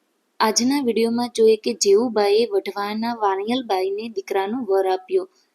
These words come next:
એ પ્રસંગ. જીવુબાઈને મોટીબા તરીકે પણ બધા કહેતા. મોટીબા અતિ દયાળુ. કોઈને કોઈ દુઃખ હોય, મુશ્કેલી હોય, કોઈને દીકરો ન હોય, કોઈ રોગી હોય અને કરગરતા આવે તો મોટીબાના આશીર્વાદથી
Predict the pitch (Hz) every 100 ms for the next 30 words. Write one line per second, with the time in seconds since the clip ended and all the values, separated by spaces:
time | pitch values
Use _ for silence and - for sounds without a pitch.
0 | - 240 240 190 180 175 170 - _ _
1 | _ - 196 214 247 285 220 214 214 240
2 | 262 208 202 233 233 240 226 226 240 233
3 | 247 226 208 220 220 196 - 185 - _
4 | _ _ 214 214 214 247 269 - 226 254
5 | 202 196 190 175 175 _ _ _ _ 233
6 | 262 269 294 269 269 214 233 - - 220
7 | 220 214 - - 226 233 226 208 208 -
8 | 208 214 226 208 - 226 226 220 214 214
9 | 208 208 _ _ _ 247 240 190 190 196
10 | 240 214 202 202 - 233 233 214 196 226
11 | 226 240 240 277 214 - 214 190 185 254
12 | 240 226 233 - - 233 233 196 - -
13 | 226